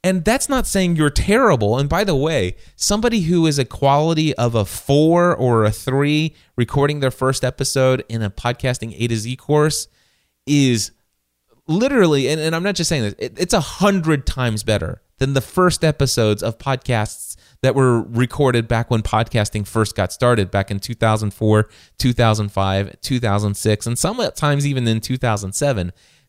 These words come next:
People's first episodes were absolutely atrocious because nobody knew anything about anything. The, it was, it, it was just, we were all pioneers in this space. How do we record? What, what software? What's a bit rate? What's a sample rate? Nobody knows any of that stuff.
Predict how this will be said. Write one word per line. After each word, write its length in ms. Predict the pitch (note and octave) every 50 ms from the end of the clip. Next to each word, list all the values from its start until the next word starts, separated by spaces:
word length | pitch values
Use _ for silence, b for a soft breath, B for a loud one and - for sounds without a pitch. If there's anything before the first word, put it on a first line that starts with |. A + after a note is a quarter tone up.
| b
People's 340 | - E3 E3+ E3+ D#3+ D3 -
first 380 | - - - E3 F3 E3 - - -
episodes 520 | C#3 C#3+ - E3+ - - F3 E3+ D#3+ C#3
were 240 | C3 B2+ B2 - - _
absolutely 680 | - D3+ E3+ F3 D3+ C#3 D#3 D#3 D3 - - B2 C3 G#2
atrocious 840 | C3 C3 - - - - F3+ F#3 G3 A3 G#3+ - - - F#2+ - -
because 280 | - C3+ - - D3 C#3
nobody 580 | C#3+ D3+ E3+ G3 A#3 C4 A#3 G#3 F#3 E3 D#3
knew 220 | D#3 D3+ D#3 D#3+ - -
anything 440 | F3 G3+ G#3+ G#3 F#3 - E3+ D#3 D3+
about 320 | D3 D3 D3+ D3 - - _
anything. 680 | F#3 G#3+ A3+ A#3 F3+ D3+ - A#2+ A2 F#2+ F#2 F#2 G#2 b b b b b b b b _
The, 260 | C3+ D#3 - - D#3 E3+
it 80 | E3
was, 180 | D#3 D#3+ D3+ A2+
it, 200 | B2+ G#2 - - -
it 120 | - D#3+
was 200 | D#3 D#3 D3+ C#3
just, 380 | - D3 C#3+ B2+ - - - A#2
we 220 | B2+ C#3 E3+ F#3
were 180 | F3 D#3+ C#3+ -
all 180 | C3 C3+ C3
pioneers 680 | B2+ - - D3 D3 D#3+ D#3 D3 D3 D3+ E3 D#3+ D3 D3
in 80 | C#3
this 140 | C3 B2 B2
space. 220 | - E3 D#3+ C3 G#2+
How 220 | A2 - - G2
do 80 | - D#3+
we 160 | E3+ G3 G#3+
record? 680 | G#3+ A3 G3+ - G#3+ A3 A3+ A#3 A#3 A3+ F#3+ D3+ B2+
What, 380 | B2+ D3 D3 - C3+ B2+ - -
what 240 | A#2+ B2+ D#3 D#3+
software? 340 | - - G#3+ G#3 A3 - F#3+
What's 220 | D3 A#2+ C3+ - -
a 80 | D3+
bit 320 | A#2+ - D3+ C#3 - - G#2
rate? 180 | G2+ E2+ D2+
What's 200 | F2+ C#3 F3+ -
a 40 | F3
sample 440 | - - - F3+ G#3 G3+ F3+ F#3 G#2
rate? 240 | G2 F2+ E2 - G2
Nobody 340 | C3 G3 A#3+ A3+ E3 B2
knows 260 | G2+ E2+ E2+ F2+ F2+ F2+
any 160 | E2 E2 E2
of 60 | E2+
that 180 | E2+ E2 E2 -
stuff. 340 | - - A#2+ D3 F#3 -